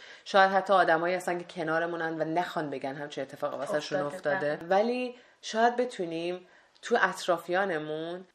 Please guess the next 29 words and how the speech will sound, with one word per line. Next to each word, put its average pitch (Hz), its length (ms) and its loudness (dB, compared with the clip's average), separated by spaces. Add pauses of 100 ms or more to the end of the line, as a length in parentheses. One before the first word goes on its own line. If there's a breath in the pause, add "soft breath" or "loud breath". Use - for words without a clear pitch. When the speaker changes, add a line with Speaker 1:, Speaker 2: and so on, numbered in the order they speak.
(140)
Speaker 1:
یه 214 300 4
جور 254 440 4
دیگه 202 300 2
مبارزه 139 560 2
داشته 135 360 -4
باشیم. 135 360 -8
چه 160 180 -4
جوری؟ 165 380 -4
بهشون 185 640 -2
بف-، 190 240 -2
به 175 240 4
افراد، 175 600 2
به 175 100 2
زنهایی 160 640 0
که 190 120 -4
دور 160 220 2
و 151 80 2
برمونن 151 600 0
بگیم 175 280 -6
که 180 100 -12
شما 151 340 -4
حق 156 440 -6
دارید 180 580 0
که 175 100 -8
لذت 151 580 -4
جنسی 156 680 -8
رو 165 180 -4
تجربه 139 540 -6
کنید. - 300 -16